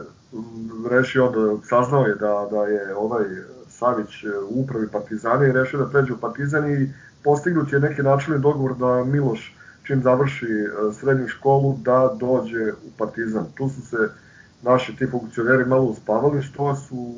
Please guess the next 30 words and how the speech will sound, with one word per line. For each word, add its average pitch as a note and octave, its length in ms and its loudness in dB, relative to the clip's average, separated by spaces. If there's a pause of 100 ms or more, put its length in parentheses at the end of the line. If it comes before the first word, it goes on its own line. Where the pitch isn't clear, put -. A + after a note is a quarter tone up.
iskoristili A#2 840 -6
iz G#2 140 -6
Zvezde. G#2+ 420 0 (680)
I, B2+ 280 0
ovaj, A#2 340 2
čak C#3 220 0
i D3 60 2
Mile D3 260 2
Kost - 260 0
to C3 60 -2
opisuje, A#2 560 0
da A#2+ 120 -2
je, A#2 380 -2 (220)
da B2 60 -2
je A2+ 100 0 (280)
grupa C#3 300 2
ljudi C#3 260 4
iz A2+ 80 0
Zvezde B2+ 340 2
došla B2 340 -2
kolima, D3 500 2
e, A#2 920 -2
da A#2+ 80 -6
su A#2+ 160 -14
tu C#3 120 -2
bili C#3 240 2
i B2 260 0
visoki C3+ 480 -6
funkcioneri, A#2 920 2
e, G#2 80 -2